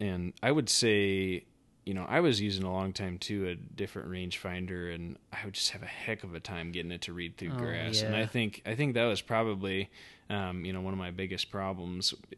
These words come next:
Speaker 1: just as far as not being able to get a good range on 'em without, you know, them seeing you, is 'cause I was having to get up so high to
Speaker 2: Oh,
Speaker 1: get
Speaker 2: yeah,
Speaker 1: it, but
Speaker 2: same here. And it, it cost
Speaker 1: Yeah.
Speaker 2: me, like I said, you,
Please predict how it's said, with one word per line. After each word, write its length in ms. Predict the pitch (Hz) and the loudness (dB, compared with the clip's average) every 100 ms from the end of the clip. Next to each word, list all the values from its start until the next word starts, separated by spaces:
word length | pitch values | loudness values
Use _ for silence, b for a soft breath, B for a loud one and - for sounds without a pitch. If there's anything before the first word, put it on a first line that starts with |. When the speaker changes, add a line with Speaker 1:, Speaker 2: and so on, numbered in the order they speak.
| - | -4
Speaker 1:
just 200 | 104 101 | 0 2
as 60 | |
far 260 | - 98 92 | 0 -2 -2
as 220 | 92 - | -4 -4
not 200 | 101 87 | -6 -6
being 120 | 98 | -4
able 140 | 98 90 | -4 -4
to 60 | |
get 160 | 95 95 | -4 -2
a 60 | 90 | -2
good 180 | 98 | -4
range 300 | 92 95 98 | -4 -4 -4
on 180 | 92 90 | -4 -6
'em 180 | 92 90 - | -6 -6 -6
without, 460 | 92 95 82 - - - - - | -4 -4 -4 -8 -12 -20 -20 -10
you 100 | 90 | -10
know, 100 | 90 | -8
them 180 | 90 87 | -8 -2
seeing 320 | - 92 101 | -2 -2 -2
you, 80 | 80 | -2
is 100 | - | -4
'cause 200 | - 87 | -4 -6
I 100 | 87 | -4
was 140 | 85 - | -4 -4
having 280 | 92 80 | -4 -6
to 60 | 80 | -12
get 220 | 80 85 | -10 -10
up 140 | 85 - | -8 -6
so 160 | - | -8
high 140 | - 90 | -6 -4
to 60 | |
Speaker 2:
Oh, 180 | 143 127 | -2 -2
Speaker 1:
get 120 | 120 | 0
Speaker 2:
yeah, 80 | 123 127 | 2 0
Speaker 1:
it, 80 | 113 | 0
but 100 | - | -2
Speaker 2:
same 200 | 127 131 | -2 -2
here. 200 | 120 127 | -2 -2
And 140 | 127 120 131 | -2 -4 -4
it, 140 | 143 139 143 131 | -4 -6 -8 -12
it 180 | - | -12
cost 340 | - 135 135 165 | -4 -2 0 0
Speaker 1:
Yeah. 80 | 160 | -2
Speaker 2:
me, 60 | 113 | -2
like 240 | 117 120 | -6 -8
I 60 | 127 | -10
said, 320 | - 123 123 | -6 -6 -4
you, 180 | 123 | -6